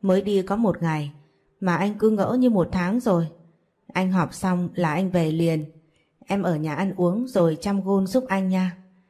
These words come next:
Anh phải vào họp đây, nói chuyện với em sau nhé,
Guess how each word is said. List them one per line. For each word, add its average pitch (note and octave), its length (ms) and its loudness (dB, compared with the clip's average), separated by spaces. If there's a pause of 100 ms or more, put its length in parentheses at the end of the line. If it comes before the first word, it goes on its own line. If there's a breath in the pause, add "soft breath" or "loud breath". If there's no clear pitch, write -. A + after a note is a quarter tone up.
(160 soft breath)
Anh G3 280 -4
phải E3+ 160 0
vào D3+ 220 -2
họp D#3 260 -2
đây, F3+ 260 -2 (220)
nói F#3 240 -2
chuyện D#3 300 -2
với G3 160 0
em F#3+ 200 -4
sau F#3 220 -2
nhé, A3 300 -2